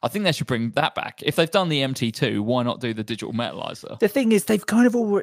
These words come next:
Speaker 2: already done all, all the really, really good ones. We've had the, the Dimension chorus, which was fantastic. We had the, the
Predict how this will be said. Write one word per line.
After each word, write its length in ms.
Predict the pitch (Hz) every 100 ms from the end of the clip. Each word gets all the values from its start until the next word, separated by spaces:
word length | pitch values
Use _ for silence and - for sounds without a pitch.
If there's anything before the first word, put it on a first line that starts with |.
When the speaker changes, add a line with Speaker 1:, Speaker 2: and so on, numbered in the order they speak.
| -
Speaker 2:
already 280 | 165 160
done 220 | 139 156 151
all, 240 | 143 139
all 160 | 127 127
the 340 | 120 117 113 131 - _
really, 420 | 117 131 127 123
really 600 | 110 117 110 104 98 110 _ -
good 260 | 139 131 -
ones. 420 | 85 73 76 -
We've 140 | 120
had 320 | 123 139 139
the, 380 | - 113 104 95 117 _
the 100 | 120
Dimension 560 | 120 120 117 120 - 110
chorus, 400 | - 104 107 -
which 160 | - -
was 100 | 82
fantastic. 800 | - 92 - 117 104 - 104 - -
We 100 | 113
had 200 | 101 127 -
the, 400 | 107 104 98 95 113 -
the 380 | 101 92 87